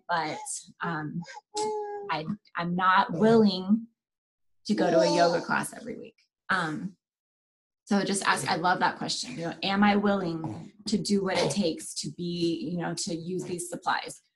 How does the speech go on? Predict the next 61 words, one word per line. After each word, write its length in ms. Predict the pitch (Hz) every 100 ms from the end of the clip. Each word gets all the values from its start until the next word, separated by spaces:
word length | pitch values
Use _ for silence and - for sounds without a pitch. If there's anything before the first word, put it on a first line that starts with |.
| _ -
Or 80 | 180
am 100 | 180
I 80 |
willing 220 | 190 175 170
to 100 | 165
do 100 | 165
what 80 | 165
it 80 |
takes 280 | - 165 -
to 240 | - 160 160 -
have 160 | 170
a 140 | 160 165 -
home 180 | 170
that 100 | 165
looks 200 | 165 165
like 140 | 175 170
a 40 |
Fixer 380 | - 160 - 151
Upper? 260 | 147 - - _ _
You 60 | 175
know, 200 | 156 - 208 -
<laughs> 300 | 254 254 -
I've 120 | 165 208
talked 180 | 214
about 160 | 214 208
that 100 | 180
a 20 |
lot 160 | 139 - -
before 220 | - -
too. 280 | - 156 - - _ _ _ _ -
Um, 160 | 196
I 100 | 175 202
just 200 | 214 208
gave 140 | 233
all 80 | 220
my 140 | 208
yarn 200 | 196 185
needles, 460 | 190 180 180 180 - _ _ _ _
yarn 240 | - 269 262
and 200 | 214 220
needles 320 | 220 180 185 -
to 160 | 247 233
my 140 | 208
brother 440 | 185 165 160 160 175 -
because 180 | - 202
he 200 | 262 269
actually 400 | - 165 - 202
does 240 | 208 277 277
it 160 | - - -
and 100 | 175
enjoys 400 | 190 202 254 254
it. 120 | - -
I 60 | 175
don't 120 | 202
have 140 | 214 - -
time 240 | 165 156
anymore 220 | - 151
with 100 | 156 -
the 80 | 170
baby. 220 | - - - - -
That's 180 | 226